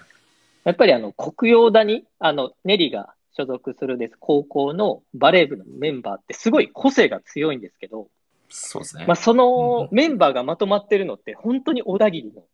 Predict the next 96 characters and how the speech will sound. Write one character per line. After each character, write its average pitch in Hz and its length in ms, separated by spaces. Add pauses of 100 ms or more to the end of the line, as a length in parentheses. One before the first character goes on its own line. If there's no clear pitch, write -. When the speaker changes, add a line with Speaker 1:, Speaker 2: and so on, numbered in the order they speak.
(160)
Speaker 1:
か 139 120
げ 113 100
だ 117 100
と - 120
思 101 180
う 92 40
ん - 20
で 87 80
す - 100
ね。 95 60 (1500)
Speaker 2:
い - 60
や、 92 100
そ - 220 (180)
う - 20
で 80 120
す - 160
ね。 73 260
も 117 400 (1040)
う、 - 40
そ 101 80
の 90 60
実 - 260
力 170 180
的 165 240
に 160 140
は、 85 460
ま 90 100
あ、 87 40
最 110 140
初 123 260
は 92 160
本 92 140
当 92 80
に 87 60
素 - 120 (160)
人 78 120
だ 76 60
っ - 60
た 76 120
ん - 20
で 73 100
す - 60
け 82 100
ど、 82 220
Speaker 1:
は 170 180
い。 143 60 (100)
Speaker 2:
逆 - 0
に - 0
小 127 100
田 156 100
切 139 300 (120)
学 131 260
が 135 80
い 131 80
る 147 80
こ 151 100
と 139 100
で 120 80
チ - 180
ー - 40
ム 98 60
が 85 80
ま 87 120
と 101 80
ま 101 80
っ - 80
て 101 80
い 98 40
く - 100
っ - 40
て - 120
い 78 40
う 76 40
Speaker 1:
は 78 40
い 69 80
は - 40
い。 - 20 (460)
そ 208 240
う - 20
で 139 100
す - 140
よ 120 100
ね。 120 320 (100)
Speaker 2:
と - 80
こ 107 100
ろ 78 80
あ 82 60
り 87 60
ま - 100
す 175 80
よ 147 140
ね。 139 460
Speaker 1:
も 151 80
う、 - 20
う 151 40
ん。 135 460